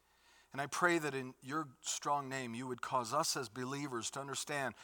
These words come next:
our role in this, who we are as people who operate on a different set of values. Would you instill those deep in us? Help us know that everything we have is a gift of grace that is given by you. And then in context of that, respond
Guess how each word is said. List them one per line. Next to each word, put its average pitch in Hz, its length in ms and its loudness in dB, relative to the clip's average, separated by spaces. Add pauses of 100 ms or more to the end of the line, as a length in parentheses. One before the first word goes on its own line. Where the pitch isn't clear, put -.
(100)
our 139 180 4
role 131 540 0
in 117 160 -4
this, 110 260 -4
who 165 140 0
we 151 160 -2
are 151 180 6
as 127 120 -2
people 139 320 -6
who 127 60 0
operate 151 440 4 (340)
on 135 100 -4
a 131 60 -2
different 165 380 -2
set - 320 2
of 120 140 -2
values. 135 880 0
Would 135 180 -10
you 156 100 -2
instill 170 480 2
those 156 240 0
deep 165 280 -2
in 143 80 -6
us? - 260 -2 (480)
Help 175 240 6
us 170 200 0
know 165 220 6
that 139 160 -2 (120)
everything 196 380 0
we 175 100 0
have 170 140 2
is 135 120 -4
a 127 60 0
gift 117 360 -2
of 123 180 -8
grace 156 640 0 (240)
that 151 100 2
is 139 240 -2
given 185 360 2 (100)
by 160 160 8
you. 156 420 0 (260)
And 156 160 -2
then 160 120 0
in 156 180 -6
context 196 880 0
of 135 220 -6
that, 147 280 6
respond 151 960 6